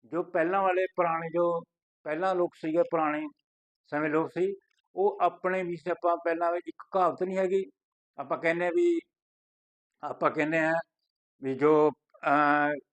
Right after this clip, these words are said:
ਅਹ, ਪਹਿਲਾਂ ਜਦੋਂ ਘਰ, ਜਦੋਂ ਘਰ, ਮਤਲਬ ਘਰ ਕੱਚੇ ਤੇ, ਮਤਲਬ ਜੋ ਲੋਕਾਂ ਦੇ ਘਰ ਕੱਚੇ ਹੁੰਦੇ ਸੀਗੇ, ਉਹਦੇ ਵਿਸ਼-, ਪਿਆਰ ਤੇ ਵਿਸ਼ਵਾਸ ਪੱਕਾ ਹੁੰਦਾ ਸੀ, ਆਪਾਂ ਕਹਿੰਦੇ ਹਾਂ ਨਾ।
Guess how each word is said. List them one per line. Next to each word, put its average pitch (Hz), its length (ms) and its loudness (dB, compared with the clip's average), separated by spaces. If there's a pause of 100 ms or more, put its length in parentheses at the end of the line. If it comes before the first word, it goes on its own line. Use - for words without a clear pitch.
(360)
ਅਹ, 139 40 -6 (160)
ਪਹਿਲਾਂ 156 320 -2 (540)
ਜਦੋਂ 143 180 2
ਘਰ, 156 500 -2 (460)
ਜਦੋਂ 135 200 -2
ਘਰ, 160 340 2 (100)
ਮਤਲਬ 143 420 -2 (160)
ਘਰ 156 200 2
ਕੱਚੇ 151 300 -4
ਤੇ, 151 300 -2 (720)
ਮਤਲਬ 135 520 0
ਜੋ 139 340 0 (520)
ਲੋਕਾਂ 143 420 0
ਦੇ 151 100 0
ਘਰ 165 280 -2
ਕੱਚੇ 165 340 -2
ਹੁੰਦੇ 151 220 0
ਸੀਗੇ, 143 340 -2 (480)
ਉਹਦੇ 156 200 -6
ਵਿਸ਼-, 123 300 -14 (180)
ਪਿਆਰ 147 240 2
ਤੇ 165 140 -6
ਵਿਸ਼ਵਾਸ 151 360 0 (100)
ਪੱਕਾ 151 260 2
ਹੁੰਦਾ 123 140 0
ਸੀ, 117 80 -4
ਆਪਾਂ - 140 -4
ਕਹਿੰਦੇ 160 240 0
ਹਾਂ 180 60 -4
ਨਾ। 185 100 -12